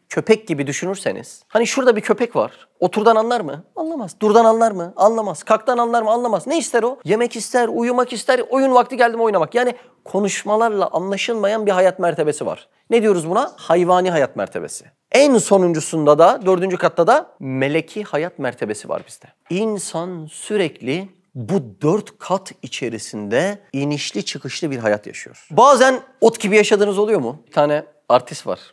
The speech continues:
Sürekli böyle Instagram'dan video atıyor. Yani Allah onun da bizim yardımcımız olsun. Yani ben çok ibret oluyor. "Üf ya saat akşam altı oldu." diyor. "Yeni uyandım. Bu saatte uyanılır mı?" diyor. "Ot gibi yaşıyorum." diyor. Şimdi insanda bazen o mertebe oluyor değil mi?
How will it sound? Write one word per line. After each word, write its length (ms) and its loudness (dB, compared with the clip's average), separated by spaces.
Sürekli 420 0
böyle 160 2
Instagram'dan 560 0
video 240 0
atıyor. 220 -6
Yani 160 2
Allah 220 2
onun 240 -2
da 100 -2
bizim 180 -6
yardımcımız 480 -2
olsun. 280 -10
Yani 220 -6
ben 100 0
çok 200 -8
ibret 280 0
oluyor. 280 -6
"Üf 360 -16
ya 140 -12
saat 420 -2
akşam 360 -4
altı 260 0
oldu." 240 -8
diyor. 160 -8
"Yeni 220 -4
uyandım. 460 -4
Bu 60 -12
saatte 320 -2
uyanılır 360 -2
mı?" 180 -8
diyor. 240 -10
"Ot 180 2
gibi 200 2
yaşıyorum." 440 0
diyor. 140 -14
Şimdi 200 -6
insanda 360 2
bazen 220 4
o 80 2
mertebe 360 2
oluyor 240 2
değil 120 -2
mi? 80 -4